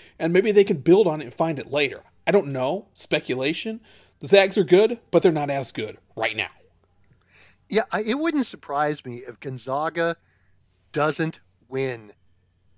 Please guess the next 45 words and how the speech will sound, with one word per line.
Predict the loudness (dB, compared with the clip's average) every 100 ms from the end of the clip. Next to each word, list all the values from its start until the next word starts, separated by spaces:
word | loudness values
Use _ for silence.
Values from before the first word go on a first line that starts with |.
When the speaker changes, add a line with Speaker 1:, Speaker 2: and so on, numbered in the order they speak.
| -10
Speaker 2:
the | -8
conference | -6 -8 -12 -20 -14
title. | -12 -12 -14 _ _ _ _ _ -8
Now, | -2 0 0
I'm | 0
not | -2 0
saying | 0
they | 0
won't | -2 -2
get | -2
into | -2
the | -2 -2
N |
C | -4 -6
A |
A |
tournament, | -4 -4 -4 -8 _ _ _ _ _ -2
but | -2 -2 _
this | -6 -6
could | -6 -6
be | -4
the | -6 -10
year | -12 -12 -12 -12 _ _ _ _ -6
where, | -2 0
like, | -2 _ _
Saint | -14 -4 -2 -2
Mary | -2 0 -2
sneaks | -6 -10 -12 -10 -12
up | -12
on | -16 -18
them, | -8
or | -4 -4 -4 _ _
let's | -6 -6 -4
say | -6 -8 _
B | -6 -6
Y | -6 -6 -6
U | -8 -10 -8 -10 -12
in | -12
their | -10 -10
last | -12 -10 -8 -10 -14
year | -12 -10
in | -8
the | -10
West | -16 -18 -14
Coast. | -8 -8 -10 _